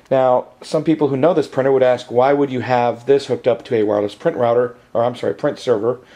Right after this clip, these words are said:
when it has a JetDirect card already in here?" Hence the N in the twenty-one hundred T N. Well, it's because I don't want to have to run a cable across that door there. I've already got some going inside the closet.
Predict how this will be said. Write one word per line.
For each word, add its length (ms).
when 260
it 80
has 640
a 440
JetDirect 680
card 500
already 460
in 80
here?" 360
Hence 300
the 220
N 340
in 100
the 80
twenty-one 300
hundred 240
T 180
N. 200
Well, 300
it's 140
because 480
I 120
don't 300
want 200
to 80
have 220
to 80
run 240
a 20
cable 640
across 400
that 240
door 260
there. 200
I've 100
already 160
got 220
some 120
going 200
inside 300
the 40
closet. 580